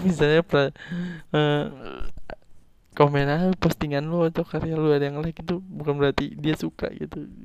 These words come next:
Eh, yuk dong, tambahin lagi goblok. <laughs> Gue pengen lihat ke goblok. <laughs> Lu kedepanin aja.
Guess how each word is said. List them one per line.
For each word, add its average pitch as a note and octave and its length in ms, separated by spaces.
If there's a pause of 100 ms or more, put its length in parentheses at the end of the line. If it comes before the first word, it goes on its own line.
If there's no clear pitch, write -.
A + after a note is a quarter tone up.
(120)
Eh, E3+ 240
yuk F#3 160
dong, F3+ 320
tambahin D3 320
lagi D#3+ 160
goblok. D3 400 (120)
<laughs> - 120
Gue C#3+ 160
pengen C#3 240
lihat D3 160
ke - 80
goblok. D3+ 480
<laughs> - 0 (4000)
Lu G3 80
kedepanin E3+ 560
aja. - 320